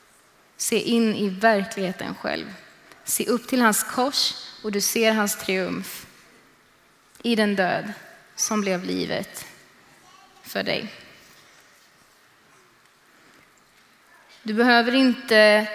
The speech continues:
sänka blicken i varken skam eller rädsla.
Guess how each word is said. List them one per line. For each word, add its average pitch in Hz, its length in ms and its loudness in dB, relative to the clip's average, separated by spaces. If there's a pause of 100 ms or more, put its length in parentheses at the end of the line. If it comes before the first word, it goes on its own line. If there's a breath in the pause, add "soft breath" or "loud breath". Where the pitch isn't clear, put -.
(1700)
sänka 208 460 0
blicken 202 680 -4
i 214 80 -6
varken 202 400 2
skam 240 400 2
eller 226 160 2
rädsla. - 680 0